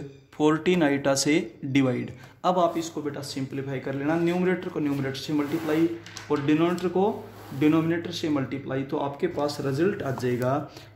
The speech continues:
वन बाई फ़ोर प्लस नाइन बाई फ़ोर iota। आप इसको सिंप्लीफाई खुद ब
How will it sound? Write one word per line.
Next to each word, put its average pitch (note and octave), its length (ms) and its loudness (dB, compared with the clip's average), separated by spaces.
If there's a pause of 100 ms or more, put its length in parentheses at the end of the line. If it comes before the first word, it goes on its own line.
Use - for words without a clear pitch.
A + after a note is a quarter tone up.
वन D#3+ 380 4
बाई C#3 260 2
फ़ोर B2+ 340 -2 (1600)
प्लस F3 380 2 (440)
नाइन D3+ 580 4 (120)
बाई B2+ 280 2 (140)
फ़ोर C#3+ 440 -2
iota। B2+ 440 -4
आप C#3 220 -6
इसको - 220 -10
सिंप्लीफाई C3 600 -6
खुद C#3+ 320 -6
ब F#3 160 0